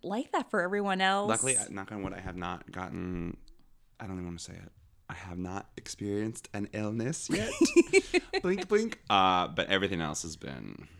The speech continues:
Speaker 2: a little spicy. I'm like, "Oh, maybe this year needs to, like, take a minute."
Speaker 1: Mm-hmm.
Speaker 2: We're, we're just in January. Like, spread this shit out.
Speaker 1: I think
Speaker 2: Mm-hmm.
Speaker 1: we all need to take a minute.
Speaker 2: Yeah.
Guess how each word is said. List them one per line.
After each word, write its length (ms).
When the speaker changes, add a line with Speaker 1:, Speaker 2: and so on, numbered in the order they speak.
Speaker 2:
a 80
little 240
spicy. 580
I'm 260
like, 180
"Oh, 200
maybe 220
this 180
year 140
needs 200
to, 120
like, 300
take 240
a 40
minute." 360
Speaker 1:
Mm-hmm. 440
Speaker 2:
We're, 180
we're 80
just 220
in 80
January. 460
Like, 140
spread 280
this 120
shit 180
out. 220
Speaker 1:
I 60
think 120
Speaker 2:
Mm-hmm. 60
Speaker 1:
we 100
all 140
need 140
to 80
take 200
a 40
minute. 420
Speaker 2:
Yeah. 260